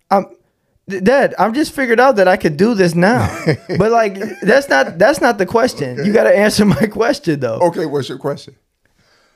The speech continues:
Speaker 1: What is the difference? Is there a difference between, so I, okay, let me ask it this way.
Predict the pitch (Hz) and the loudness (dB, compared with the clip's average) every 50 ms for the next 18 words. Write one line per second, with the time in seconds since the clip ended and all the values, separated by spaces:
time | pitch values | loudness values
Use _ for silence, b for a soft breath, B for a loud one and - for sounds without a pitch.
0 | _ - 151 147 151 190 233 269 285 254 277 269 220 226 214 185 - - 165 156 | _ -12 -4 0 2 4 4 4 2 0 0 0 2 2 2 2 0 -2 -4 -4
1 | - - - - - 156 190 226 - 254 240 226 185 165 151 147 139 - - 135 | -4 -8 -12 -4 0 0 2 2 2 2 2 2 2 0 0 -2 -4 -4 -4 -6
2 | 139 - - - - _ - 151 147 147 - - 170 151 147 151 143 135 - - | -6 -6 -8 -14 -20 _ -6 -4 -4 -4 -2 -2 0 0 0 0 -2 -4 -4 -4
3 | - 151 - - _ _ _ _ - 175 185 185 - - 185 175 - 165 143 135 | -4 -4 -4 -6 _ _ _ _ 0 0 0 2 2 0 0 2 2 0 -2 -2
4 | 131 - 156 156 156 151 139 - 135 131 127 - - 131 117 | -4 -6 -4 -2 -2 -2 -2 -4 -6 -8 -6 -6 -6 -8 -10